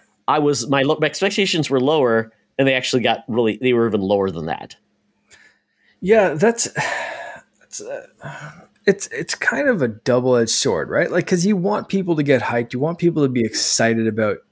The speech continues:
Speaker 2: what's happening, and it's fun to be, to be hyped about stuff, whether it's, it's on Twitter or in a Discord or Facebook or whatever. Uh, it's, it's fun to find that community too, and be all hyped together about something. And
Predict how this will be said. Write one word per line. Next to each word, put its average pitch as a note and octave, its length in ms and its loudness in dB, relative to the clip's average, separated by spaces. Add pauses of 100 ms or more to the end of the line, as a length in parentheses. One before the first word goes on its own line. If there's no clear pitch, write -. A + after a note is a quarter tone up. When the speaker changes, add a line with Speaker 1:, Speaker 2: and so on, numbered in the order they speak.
(560)
Speaker 2:
what's A2+ 340 2
happening, D3 460 2
and F#3+ 80 2
it's F#3 160 -2
fun F3+ 760 -2 (420)
to C#3+ 120 2
be, B2 300 2
to - 200 -2
be A#2+ 400 0 (360)
hyped - 460 -2
about G#2+ 260 -2
stuff, D#2+ 420 -2
whether B2+ 260 4
it's, A#2 200 -2 (460)
it's - 540 0
on A#2 320 4
Twitter C#3 540 2
or A#2+ 120 4
in A2 100 -2
a G2+ 80 -4
Discord A#2 760 -2
or F#2+ 80 -4
Facebook A#2+ 560 -4
or A2 60 0
whatever. A#2 520 2 (300)
Uh, F#2+ 460 -2
it's, - 260 -6
it's - 160 -4
fun F#3 300 0
to F#3+ 60 2
find D#3 300 4
that C3+ 200 2
community A2+ 600 0
too, E3 300 0
and G#2+ 120 0
be G#2+ 160 0
all A2 200 6
hyped C3 400 0
together A#2 540 0
about A2+ 280 0
something. B2 540 0
And G#2+ 160 -2